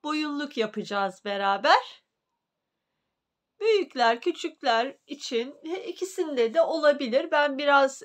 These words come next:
e, çocuklarım büyük olduğu için kızıma yapacağım büyük başlayacağım ilmeklerimi. Şöyle kalın bir ip aldım.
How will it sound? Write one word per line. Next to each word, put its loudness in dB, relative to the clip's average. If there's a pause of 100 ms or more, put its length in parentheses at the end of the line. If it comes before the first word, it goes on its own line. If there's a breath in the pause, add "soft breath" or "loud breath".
e, -10
çocuklarım -2
büyük -2
olduğu 6
için -4
kızıma -2
yapacağım 0
büyük -2
başlayacağım 0 (1300)
ilmeklerimi. -2
Şöyle 0
kalın -2
bir -2
ip -4
aldım. 2